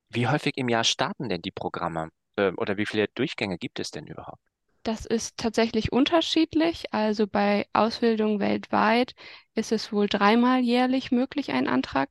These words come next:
Speaker 2: zu stellen. Ähm, und da kann ich <laughs> gerne einfließen lassen, dass die nächste Antragsfrist auch der fünfzehnte Februar, ähm, ist,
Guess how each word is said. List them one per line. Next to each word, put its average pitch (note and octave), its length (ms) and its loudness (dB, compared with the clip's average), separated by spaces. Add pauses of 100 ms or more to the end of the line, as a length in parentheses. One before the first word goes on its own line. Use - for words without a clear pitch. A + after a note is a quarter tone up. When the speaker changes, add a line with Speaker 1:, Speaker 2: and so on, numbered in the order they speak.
Speaker 2:
zu - 160 -2
stellen. C4+ 640 6 (640)
Ähm, A3 480 2 (220)
und A3 200 -2
da G#3 120 2
kann - 180 0
ich - 200 -2
<laughs> B3+ 40 6 (300)
gerne - 20 -4
einfließen A3+ 480 0
lassen, G#3 280 -2
dass G#3 140 -4
die G#3+ 120 -2
nächste G#3 320 0
Antragsfrist - 920 -2
auch G#3 200 4
der G3+ 120 -2
fünfzehnte A3 520 -2
Februar, D4+ 760 2 (640)
ähm, D4 420 4 (460)
ist, - 520 -2